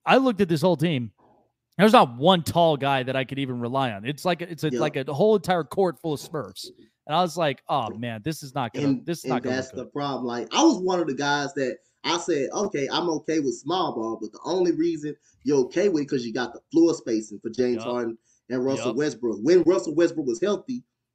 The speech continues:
Speaker 2: you, he
Speaker 1: Mm-hmm.
Speaker 2: can get to the game. He can get to the bu-, bucket anytime he wanted to. And he played like an M V P candidate before the season shut down. But if you're not making those shots and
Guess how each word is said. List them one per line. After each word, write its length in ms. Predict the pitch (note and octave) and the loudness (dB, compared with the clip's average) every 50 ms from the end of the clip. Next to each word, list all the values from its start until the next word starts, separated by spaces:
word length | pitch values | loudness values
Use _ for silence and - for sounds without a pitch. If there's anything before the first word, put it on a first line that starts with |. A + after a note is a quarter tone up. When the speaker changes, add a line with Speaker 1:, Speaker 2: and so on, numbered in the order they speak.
| _ G#2+ G#2+ | _ -10 -4
Speaker 2:
you, 120 | C3 D#3 D#3 | -2 -2 0
he 120 | - F3+ | -2 -2
Speaker 1:
Mm-hmm. 80 | E3+ - | -6 -6
Speaker 2:
can 80 | D#3 C#3+ | -2 2
get 160 | D3 D#3+ D#3+ | 2 2 2
to 80 | - | 0
the 100 | C3+ C3+ | -6 -6
game. 240 | B2 A2 C#3+ C#3+ C#3 | -4 -2 -2 0 0
He 80 | D#3 F3 | 0 0
can 120 | F3+ E3+ | 0 0
get 160 | D3 D#3 D#3 | -2 -2 -2
to 60 | - C#3 | -2 -6
the 60 | B2+ | -6
bu-, 200 | A#2 C3+ B2+ - | -6 -6 -6 -4
bucket 260 | C#3+ C#3+ - - C3 | -4 -6 -4 -4 -4
anytime 380 | B2+ B2 A#2 A2+ B2+ A#2+ A2 G#2 | -4 -4 -4 -4 -4 -4 -4 -4
he 40 | |
wanted 280 | G2+ B2 E3+ D#3 B2 A2 | -4 -4 -4 -4 -4 -6
to. 180 | - A2+ F#2+ - _ _ _ _ _ - | -8 -8 -10 -10 _ _ _ _ _ 0
And 80 | C3 E3 | 2 2
he 80 | F3+ | 2
played 240 | F3 - G#3 G3 G3 | 4 2 2 4 4
like 200 | F3+ E3 E3 E3+ | 4 2 2 0
an 60 | F3 - | 2 2
M 120 | E3+ E3 | 2 2
V 120 | D#3+ E3 D#3+ | 2 0 -4
P 160 | - E3 C#3+ | -4 -6 -6
candidate 680 | - - - - G3 A3+ A3+ G3 D3 C3 A#2 G#2+ - - _ _ _ _ _ _ _ - | -8 -8 -6 -2 -2 0 0 0 0 0 0 -2 -4 -8 _ _ _ _ _ _ _ -10
before 320 | C3 B2 - D#3+ E3+ F3 | -8 0 4 6 6 6
the 100 | D#3 C#3 | 6 2
season 360 | - - G3+ A3 A3+ F3 D3 C3+ | -2 -2 -2 -2 0 -2 -4 -4
shut 300 | - - C#3 A#2+ A2 - | -4 -4 -4 -4 -4 -4
down. 260 | A#2+ A#2 A2+ G2+ G2 - _ _ _ _ _ _ _ _ _ _ _ _ - | -6 -6 -6 -8 -10 -14 _ _ _ _ _ _ _ _ _ _ _ _ 2
But 320 | - B3 C4+ - - - - _ _ _ _ _ _ _ _ _ _ _ - - - | 4 4 4 4 0 -6 -18 _ _ _ _ _ _ _ _ _ _ _ -14 -6 -2
if 160 | C#3+ C#3 C#3+ D3+ | -2 -2 0 0
you're 100 | C#3+ C#3 | 0 2
not 260 | D#3+ E3+ E3 - - - | 2 2 0 0 -4 -4
making 680 | A#2+ B2 B2+ D3+ F#3+ C4 D#4+ - D#4 C#4+ C#4+ C4 G#3+ | -2 2 4 6 6 6 4 4 2 4 4 4 4
those 360 | D#3+ D3+ C#3+ C3+ C3 B2 A#2 | 4 4 4 4 2 0 -2
shots 680 | - - - B2 A#2 A#2 B2+ C3 - - - - - - _ _ _ _ _ _ _ _ _ _ _ _ _ _ _ _ _ _ _ _ _ _ _ _ _ _ _ _ _ _ _ _ _ _ _ _ _ _ _ _ _ _ _ - | -4 -6 -6 -4 -2 -2 -4 -6 -10 -16 -20 -20 -20 -20 _ _ _ _ _ _ _ _ _ _ _ _ _ _ _ _ _ _ _ _ _ _ _ _ _ _ _ _ _ _ _ _ _ _ _ _ _ _ _ _ _ _ _ 0
and 500 | E3 F3+ F#3 F#3 F3+ F3 E3+ D#3+ C#3 | 4 6 8 8 8 6 4 2 0